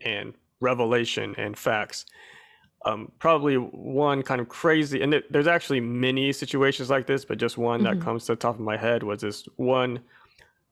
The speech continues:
Speaker 1: African-American girl at a, I think, a small private college. She accused, like, a janitor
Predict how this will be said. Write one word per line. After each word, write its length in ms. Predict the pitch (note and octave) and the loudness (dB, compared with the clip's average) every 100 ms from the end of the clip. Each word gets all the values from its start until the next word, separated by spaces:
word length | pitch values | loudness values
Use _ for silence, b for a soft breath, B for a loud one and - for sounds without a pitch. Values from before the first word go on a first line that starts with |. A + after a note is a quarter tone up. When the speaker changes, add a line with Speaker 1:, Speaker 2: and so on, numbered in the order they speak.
| - | -2
Speaker 1:
African-American 800 | C#3 - C3 B2 B2+ D3 D3 B2 | -2 -2 -2 2 4 2 2 0
girl 500 | A#2 A#2 A#2 A2+ - _ _ _ - | 2 2 2 0 -2 _ _ _ -2
at 180 | A#2+ A#2 | 0 2
a, 260 | A2+ G#2+ F2 _ _ _ - | 0 -2 -6 _ _ _ -6
I 20 | |
think, 160 | C3+ A#2 | -4 -4
a 60 | |
small 420 | - - C3+ B2+ | -6 0 2 4
private 520 | A#2+ C3 B2 A#2 F#2+ _ _ _ | 2 2 2 0 -4 _ _ _
college. 680 | - B2+ B2+ A2 G#2+ - - _ _ _ _ _ - | -2 2 2 2 -2 -4 -14 _ _ _ _ _ -8
She 280 | - D3+ D3+ | -2 2 2
accused, 680 | C3 - D#3+ E3+ D#3+ C#3 A#2+ | 2 -4 0 4 6 6 4
like, 180 | B2 | 0
a 80 | G#2 | 0
janitor 800 | G2+ B2 B2 C#3+ C3 A2+ E2 B2 | -4 -2 0 0 0 -2 -2 -6